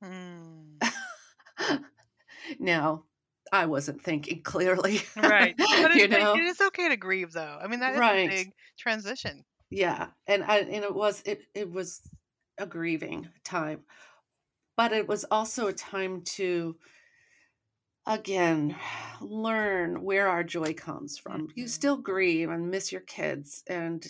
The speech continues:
Speaker 2: I still miss my kids, but not as intensely. We've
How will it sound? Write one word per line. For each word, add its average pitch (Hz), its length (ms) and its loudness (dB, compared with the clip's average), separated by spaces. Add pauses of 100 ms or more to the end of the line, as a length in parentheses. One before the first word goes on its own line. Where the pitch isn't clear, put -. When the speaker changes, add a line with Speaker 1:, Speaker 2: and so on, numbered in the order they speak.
(120)
Speaker 2:
I 175 140 -6
still 320 280 -4
miss 180 240 -2
my 147 120 -8
kids, 143 460 -6
but 180 160 -4
not 190 260 -4
as 180 180 -4
intensely. 165 800 -6
We've 170 300 -2